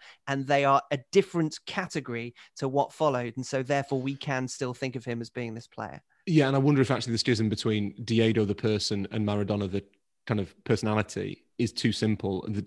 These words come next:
Speaker 2: I think there was Maradona the player, and then there was maybe Maradona the kind of cultural figure. And, and the, the, the memory of Maradona the player is clearly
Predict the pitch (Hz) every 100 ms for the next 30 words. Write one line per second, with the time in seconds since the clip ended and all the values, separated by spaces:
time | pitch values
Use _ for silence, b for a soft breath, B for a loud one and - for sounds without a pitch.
0 | - - 107 110 110 104 110 107 107 101
1 | 98 - 120 101 90 117 _ _ b b
2 | b b 117 110 107 104 104 107 101 101
3 | 101 98 101 98 92 104 101 - 104 -
4 | 101 98 - 98 95 - _ _ _ _
5 | _ _ - 101 98 92 - _ _ _
6 | _ - 120 113 107 117 117 113 113 113
7 | 113 113 110 104 107 104 104 104 98 -
8 | - 110 98 - - _ _ _ - 104
9 | - - 107 104 101 98 92